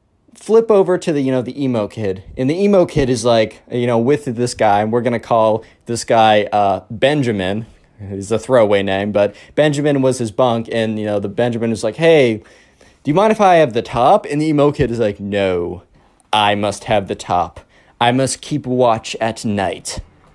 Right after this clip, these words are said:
And everyone just kinda went silent in that, that group of three. They're like, "Uh," or group of four. They're kinda like, "Um." And Benjamin's like,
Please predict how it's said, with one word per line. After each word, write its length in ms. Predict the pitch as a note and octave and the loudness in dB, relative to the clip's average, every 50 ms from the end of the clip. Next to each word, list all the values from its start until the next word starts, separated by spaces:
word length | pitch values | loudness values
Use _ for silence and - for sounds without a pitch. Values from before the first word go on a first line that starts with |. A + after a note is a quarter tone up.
| _ _ _ _ _ _ _ _ - | _ _ _ _ _ _ _ _ -4
And 200 | A#2+ B2 B2 B2 - | -2 -2 -2 -2 0
everyone 380 | C3+ C3 B2 C3+ C3+ C3 C3+ B2 | 0 0 0 0 0 0 0 0
just 160 | A#2+ A#2 - | -2 -2 -2
kinda 160 | - C3+ A#2+ | -2 0 0
went 180 | A#2 A#2+ A#2 - | 0 0 -2 -2
silent 480 | - - G2 G2 G#2 A#2 B2+ C3+ C3 - - | -2 0 2 2 2 0 -2 -4 -6 -8 -8
in 100 | G#2+ G#2 | -4 -2
that, 300 | G#2 G2+ F#2+ F#2 F2+ - | 0 0 0 0 -2 -2
that 180 | G#2 G2+ G2 | -2 -2 -2
group 180 | G2+ A2 G#2+ G2+ | -4 -4 -6 -6
of 100 | A2 G2+ | -8 -8
three. 400 | - - G#2+ A2 A#2+ C#3+ C#3+ - _ _ | -6 -4 -2 -2 -2 -2 -4 -8 _ _
They're 140 | - - G#2 | -8 -4 -4
like, 260 | G2+ F#2 F2+ F2 - _ _ - | -2 -2 -4 -6 -10 _ _ -8
"Uh," 680 | G2+ G2 G2 F#2+ F#2 F#2 F#2 F#2 F2+ E2+ F2 F2 F2+ G2 G2+ | -6 -4 -2 -2 -2 -2 -2 -2 -2 -2 -2 -2 -4 -4 -6
or 100 | - G2+ | -10 -12
group 240 | F#2+ - A2 F#2 G#2 | -8 -8 -8 -8 -8
of 80 | G#2+ | -6
four. 260 | - A2+ A2+ B2+ C3+ | -2 0 2 2 2
They're 120 | B2+ A2+ F#2+ | 2 0 -4
kinda 160 | - G#2+ G2+ | -4 -4 0
like, 260 | G2+ F#2+ F#2 F#2 - _ _ _ _ _ _ _ _ _ - | 0 0 0 -2 -6 _ _ _ _ _ _ _ _ _ -16
"Um." 560 | F#2 F2+ F2 F2 F2+ F2 F2 F2 F2 F2+ F#2 | -12 -8 -6 -6 -4 -4 -4 -6 -6 -8 -10
And 140 | G2 A2+ A2 | -10 -6 -2
Benjamin's 460 | F#2+ A#2 A#2+ B2 B2 A#2 B2 A#2 G#2+ | 0 0 0 0 -2 -2 -2 -2 0
like, 260 | A2+ G#2+ G2+ G2+ - | 2 2 0 0 -4